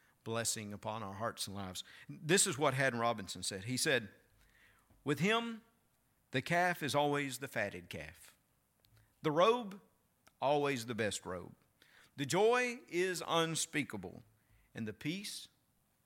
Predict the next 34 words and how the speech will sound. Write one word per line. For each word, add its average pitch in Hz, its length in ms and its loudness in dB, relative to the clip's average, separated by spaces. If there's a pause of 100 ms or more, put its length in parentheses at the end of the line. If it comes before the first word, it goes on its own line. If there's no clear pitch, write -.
(140)
well, 107 140 -10
it 139 280 -8
passes 127 580 -4
all 104 460 0 (180)
understanding. 92 920 -8 (720)
There 156 180 4
is 135 120 0
no 160 180 6
grudging 175 520 4
in 135 120 0
God's 123 320 4
goodness. 151 560 -4 (800)
He 123 80 -6
does 127 200 -4
not 156 200 -2
measure 104 360 -4
it. - 240 -14 (880)
He 185 100 2
does 175 200 6
not 202 220 6
measure 208 300 4
his 185 180 4
goodness 202 320 2
by 135 240 4
drops 147 520 0
like 156 200 -2
a 135 60 -2
druggist, 117 680 -2 (1300)
like 110 160 -6
a 113 60 -6
druggist 117 440 -2
filling 110 280 -6
a 98 60 -8
prescription. - 600 -8